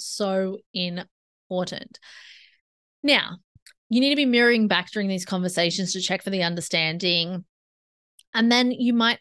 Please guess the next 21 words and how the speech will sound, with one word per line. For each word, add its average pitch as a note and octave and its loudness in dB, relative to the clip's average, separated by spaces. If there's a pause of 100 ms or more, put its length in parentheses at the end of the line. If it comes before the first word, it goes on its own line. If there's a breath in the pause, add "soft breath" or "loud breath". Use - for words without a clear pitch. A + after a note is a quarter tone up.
(120)
be D4 -6
adding F#3 -2 (160)
extra - -6
parts - -4
to - -6
it, A3 0
like, E3 -6 (100)
"Oh, A3+ -2
how A3+ -4
could A#3+ -6
I A#3 -4
support G#3+ -2
you G#3+ -2
in F#3 -4
that?" D#3+ -6
Depending A3 -4
on G#3+ 0
what F#3+ -4
you're F#3 -12
talking E3 -10
about. A2 -8